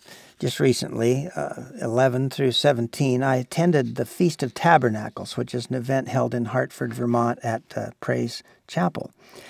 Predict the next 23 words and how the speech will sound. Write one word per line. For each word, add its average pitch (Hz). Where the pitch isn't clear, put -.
There 147
were 139
eight 208
speakers 127
at -
this -
ev-, -
event, 110
and 127
I 160
was 160
one 143
of 131
the 123
eight. -
Now, 113
a 156
good 151
numbers 131
of 120
the 113
leaders 127
there, 123